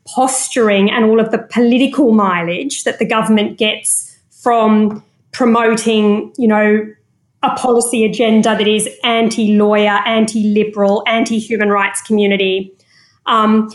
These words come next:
and look instead at what, you know, actually will be achieved in terms of a reconfiguration of the balance of power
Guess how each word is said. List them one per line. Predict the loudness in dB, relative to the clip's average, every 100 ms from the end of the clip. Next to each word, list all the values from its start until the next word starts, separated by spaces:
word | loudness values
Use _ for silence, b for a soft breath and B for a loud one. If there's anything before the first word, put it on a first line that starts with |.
| B -2
and | 2 2
look | 2 2
instead | 0 0 -2 -2
at | -2 -4
what, | 0 0 0 -8 _ _ _ _ _ 0
you | 2
know, | 2 -2
actually | -4 -4 -2 0 2 2 0 -4 _ -16
will | -6 0 2 4 4 2 -4 _ _ _ _ -4
be | -2
achieved | -2 -2 0 2 2 0 0
in | -2
terms | 0 0 2 2
of | 0
a | 0
reconfiguration | 0 0 2 2 0 -2 -2 -2 0 0 0 -2 -2 -2
of | -4
the | -4
balance | 0 0 -2 -6
of | -10
power | -6 -4 0 0 0 -2 -4